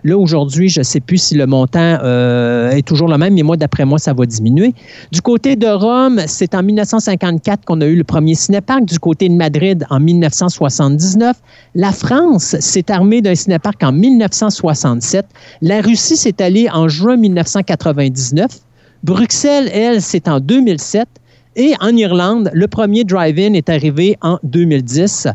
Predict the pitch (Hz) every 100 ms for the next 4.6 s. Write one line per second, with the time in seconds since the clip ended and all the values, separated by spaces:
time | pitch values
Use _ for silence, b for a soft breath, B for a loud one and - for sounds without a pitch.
0 | B B B 143 147 147 170 165 208 220
1 | 233 220 269 277 214 190 214 233 214 -
2 | 233 214 - 202 220 202 202 196 226 220
3 | 180 170 165 170 185 214 240 - 147 b
4 | b - 180 214 254